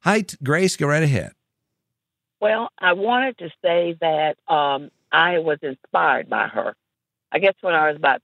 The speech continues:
Speaker 2: twelve years old or so, I read everything I could about African American history. And I remember seeing her picture, looking so strong and, and, uh, like a woman on a mission.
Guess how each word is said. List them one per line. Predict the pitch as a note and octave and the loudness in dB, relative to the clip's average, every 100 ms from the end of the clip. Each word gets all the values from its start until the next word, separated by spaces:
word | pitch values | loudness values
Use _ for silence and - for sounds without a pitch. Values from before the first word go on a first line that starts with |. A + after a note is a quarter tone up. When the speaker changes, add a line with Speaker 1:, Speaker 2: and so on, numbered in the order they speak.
| - | -2
Speaker 2:
twelve | E3 D3+ D3+ | 0 0 -2
years | C#3+ C#3 B2+ | -4 -2 0
old | C#3 C3+ B2+ | 0 0 -2
or | B2+ - | -4 -2
so, | C#3 C3 | 0 0
I | B2 | 0
read | B2 C3+ C3+ | 0 0 0
everything | D3 D3+ - C#3 B2 | -2 -4 -6 -4 -2
I | A#2 - - | -2 -4 -4
could | D3 A#2+ | -2 -2
about | A2+ A2+ | 0 0
African | A#2+ A#2+ - A2+ - | 0 -2 -6 -14 -10
American | A2+ A#2 A#2 A2+ A2 A2+ | -6 -2 -2 -2 -8 -8
history. | C#3 - - A#2 A#2 _ _ _ _ _ _ _ _ - | -8 -8 -6 -6 -6 _ _ _ _ _ _ _ _ -2
And | F3+ E3+ - | -2 -2 -2
I | E3+ E3 D#3+ D#3+ _ E3+ | 0 2 0 -4 _ -6
remember | F3 F#3+ B3+ C4+ G#3+ F3 _ - | -4 0 -2 0 -2 -4 _ -6
seeing | A3+ A3 G3+ D#3+ | -4 -4 -4 -6
her | C#3+ C3 B2 B2 C3+ _ _ _ | -4 -2 0 -2 -6 _ _ _
picture, | C#4 - - - - _ _ _ _ _ _ _ A3 | -10 -10 -8 -6 -6 _ _ _ _ _ _ _ -6
looking | G#3 G3+ D#3+ - | -4 -4 -6 0
so | G3+ F#3+ - - - | 2 2 -4 -16 -6
strong | F#3+ G#3+ G#3+ F#3+ D3+ C#3 B2+ C3 - | -2 0 2 2 2 0 -4 -8 -4
and, | D3 C#3 B2+ A#2+ - _ _ _ | 0 0 0 -4 -10 _ _ _
and, | D#3 D#3+ D#3 - | -2 0 -2 -2
uh, | D3+ D#3 D#3+ | 0 2 2
like | E3 E3 | 0 0
a | D#3 | -2
woman | F#3+ A#3 F3+ | -2 0 0
on | E3 D3 | 0 -2
a | |
mission. | D3+ G3+ F3 - - | -2 -2 -2 -2 -6